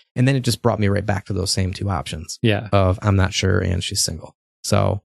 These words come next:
Speaker 2: Yeah, I did pick that first
Speaker 1: Oh, okay.
Speaker 2: option because it did seem like it was something that was, like, maybe if I ask, if I ask or respond that way,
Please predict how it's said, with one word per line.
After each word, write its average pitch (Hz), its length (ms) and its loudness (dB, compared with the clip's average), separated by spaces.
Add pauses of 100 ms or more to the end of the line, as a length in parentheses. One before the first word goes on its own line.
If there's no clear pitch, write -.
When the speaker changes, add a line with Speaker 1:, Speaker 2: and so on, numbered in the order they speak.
Speaker 2:
Yeah, 117 180 2
I 139 120 2
did 143 280 0
pick 135 260 2
that 104 180 0
first 113 200 2
Speaker 1:
Oh, 110 40 4
okay. 107 80 4
Speaker 2:
option 120 520 -2
because 113 280 0
it 123 120 2
did 117 200 0
seem 135 480 2
like 170 280 2
it 170 60 2
was 165 160 2
something 160 380 2
that 160 140 2
was, 139 300 2 (380)
like, 120 260 0 (320)
maybe 131 320 4
if - 100 -2
I 113 120 4
ask, 117 280 2 (640)
if 131 160 2
I 120 100 2
ask 165 400 2 (360)
or 156 260 2
respond 131 520 2
that 139 280 -2
way, 98 300 0